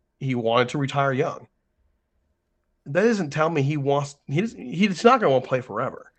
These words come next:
So you're basically delaying your end goal by at least one year, twenty twenty-four. That's concerning for me, especially when you don't have high picks. A, a Ramsey trade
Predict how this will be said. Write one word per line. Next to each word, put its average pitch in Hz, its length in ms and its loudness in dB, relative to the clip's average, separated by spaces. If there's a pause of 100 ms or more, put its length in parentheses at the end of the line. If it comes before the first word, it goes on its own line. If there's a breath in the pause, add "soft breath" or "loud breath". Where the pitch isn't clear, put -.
(280 soft breath)
So - 180 -6
you're 147 160 0
basically 170 560 0
delaying 135 520 0
your 120 240 -4
end 120 240 -2
goal 120 160 -2
by 110 180 -2
at - 100 -8
least 139 280 -6 (440)
one 107 300 -4
year, 110 360 -10 (340)
twenty 107 220 -4
twenty-four. - 640 -10 (1300)
That's 117 460 -2
concerning 143 440 -6
for - 140 -12
me, 101 200 -14 (140)
especially 147 540 -2
when 147 120 -4
you 139 100 -4
don't 131 360 -4
have 123 440 -4
high 107 300 -8
picks. - 440 -12 (560 soft breath)
A, - 100 -10 (180)
a 113 120 0
Ramsey 131 500 -4
trade 104 480 -10